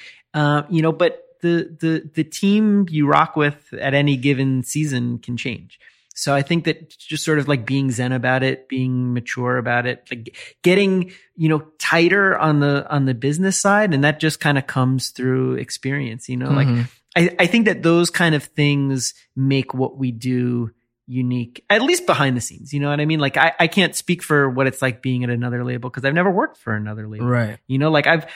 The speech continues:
Speaker 1: I've never really worked at a lot of jobs, you know,
Speaker 2: Right.
Speaker 1: like, I, I've been a freelance dude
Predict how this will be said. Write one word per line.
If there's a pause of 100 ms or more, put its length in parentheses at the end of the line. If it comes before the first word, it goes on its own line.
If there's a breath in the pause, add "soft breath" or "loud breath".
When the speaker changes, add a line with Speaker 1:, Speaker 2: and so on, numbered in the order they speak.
Speaker 1:
I've
never
really
worked
at
a
lot
of
jobs,
you
know,
Speaker 2:
Right.
Speaker 1:
like, (540 loud breath)
I,
I've
been (240 soft breath)
a (120)
freelance
dude